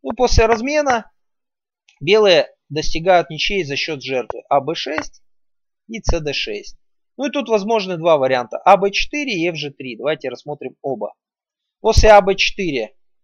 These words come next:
отыгрываем шашку Б три. Допустим, кинули. Ф Е три, Б Ц три, Ж Ф четыре.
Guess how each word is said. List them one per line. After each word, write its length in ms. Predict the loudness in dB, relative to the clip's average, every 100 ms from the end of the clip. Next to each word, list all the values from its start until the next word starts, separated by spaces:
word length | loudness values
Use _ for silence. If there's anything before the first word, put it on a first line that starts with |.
| _ _ -4
отыгрываем 580 | -2 0 0 0 0 -2
шашку 440 | -2 -2 -2 -6
Б 260 | 0 0 0
три. 480 | -4 -8 -8 -12 _ _
Допустим, 540 | -20 -18 -10 -10 -10 _ _ _ _
кинули. 680 | -8 -6 -4 -4 -2 -4 -4
Ф 160 | -10 -10 -10
Е 100 | -12
три, 280 | -10 -12
Б 180 | -8 -8
Ц 180 | -6 -8
три, 360 | -8 -8 -8 -8
Ж 220 | -6 -6
Ф 80 | -6
четыре. 680 | -10 -10 -8 -4 -2 -4